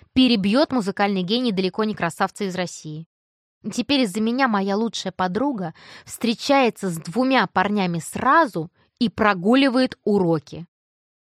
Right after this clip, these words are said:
А ведь Лили ни разу в жизни не прогуляла ни одного урока.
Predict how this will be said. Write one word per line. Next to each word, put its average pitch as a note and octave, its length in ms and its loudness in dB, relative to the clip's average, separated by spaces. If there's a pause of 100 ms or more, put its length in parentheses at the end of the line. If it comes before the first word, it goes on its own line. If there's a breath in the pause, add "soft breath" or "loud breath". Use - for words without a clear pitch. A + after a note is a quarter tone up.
(100)
А F3 140 0
ведь A3 200 -2
Лили B3 320 0
ни C4 180 0
разу B3 300 4
в A3 80 -6
жизни A3+ 520 2
не F#3+ 180 0
прогуляла G#3+ 540 2
ни F#3+ 140 0
одного F#3+ 400 0
урока. G3+ 560 0